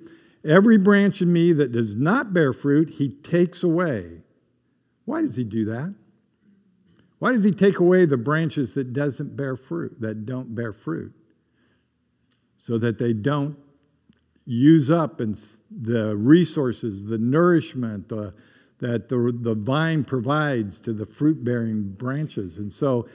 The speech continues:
he eliminates or reduces, re-, uh, takes away the, uh, removes, that's the word I was looking for, the fruitless and the useless that's, that would hinder the health and the nourishment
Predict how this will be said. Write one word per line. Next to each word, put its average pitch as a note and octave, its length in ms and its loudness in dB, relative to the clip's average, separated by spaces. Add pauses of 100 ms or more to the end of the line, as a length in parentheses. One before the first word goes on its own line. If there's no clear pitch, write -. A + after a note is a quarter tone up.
(320)
he D3+ 120 6
eliminates D#3+ 800 4
or B2 180 -2
reduces, B2+ 680 2
re-, A#2+ 420 0 (180)
uh, G2+ 280 -8 (720)
takes D#3+ 260 2
away C#3+ 460 4 (1000)
the, G#2+ 600 0
uh, G2+ 80 -8
removes, A2+ 680 4
that's B2+ 220 -6
the C3+ 60 -6
word C3+ 200 0
I C3+ 40 2
was C3 140 -2
looking A#2+ 140 -2
for, C3+ 240 -4 (420)
the B2 120 2
fruitless F3+ 600 6
and D#3 160 2
the D3 60 2
useless C#3+ 560 2
that's, A2 380 -8
that C3 340 -2
would B2 160 2
hinder F#3 420 6
the D3 220 4
health F3 380 0
and C3+ 160 -2
the B2 60 0
nourishment C3 760 0